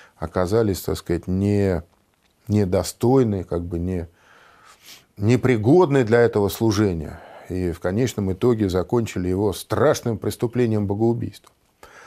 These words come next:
Но, так сказать, это отдельный вопрос. Это никак не отменяет всего вот этого домостроительства, спасения человеческого, божественного, которое Господь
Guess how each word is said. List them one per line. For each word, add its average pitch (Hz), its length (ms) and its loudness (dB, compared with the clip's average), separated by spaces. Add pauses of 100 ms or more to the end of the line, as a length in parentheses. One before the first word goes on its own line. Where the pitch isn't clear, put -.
(280)
Но, 90 340 -4
так 95 160 -2
сказать, 92 240 -2
это 87 180 -2
отдельный 110 380 0
вопрос. 82 480 -6 (840)
Это 87 160 -2
никак 107 380 0
не 110 60 0
отменяет 104 840 -2
всего 104 360 -2
вот 101 180 -2
этого 90 260 -2
домостроительства, 92 920 -4
спасения 123 720 -2
человеческого, 92 720 -4
божественного, 92 720 -6
которое 92 320 -6
Господь 98 440 -4